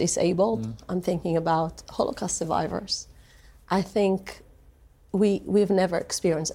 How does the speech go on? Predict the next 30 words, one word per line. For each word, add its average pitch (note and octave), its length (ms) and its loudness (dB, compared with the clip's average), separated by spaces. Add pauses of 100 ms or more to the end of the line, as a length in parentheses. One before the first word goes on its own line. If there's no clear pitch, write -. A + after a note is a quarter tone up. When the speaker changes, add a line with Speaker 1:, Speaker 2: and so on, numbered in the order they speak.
Speaker 1:
anything E3 280 -2 (100)
like E3 180 -8
that - 200 -4
as D#3 120 0
the - 140 -2
Israeli E3 300 -2 (120)
people. D3+ 300 -6 (300)
We E3+ 100 2 (580)
experience E3 440 0 (100)
wars, A#3 340 2 (320)
we E3 40 -2 (100)
experience E3 440 0 (120)
terror G#3 240 4
attacks. E3 340 -4 (680)
Never F#3+ 280 6 (520)
in, E3 260 -2 (360)
since F#3 160 4 (160)
Israel E3 320 0
was D3+ 160 0
established, D#3 640 -2
we D#3+ 80 -4 (320)
experienced F3+ 680 0 (300)
anything F3+ 380 0 (100)
that E3+ 180 -8
was D#3 100 2 (180)
as E3+ 60 4 (180)
barbaric, D#3+ 500 2 (640)
as F3 60 6 (120)
dishuman, D#3+ 520 0 (600)
as D#3+ 220 2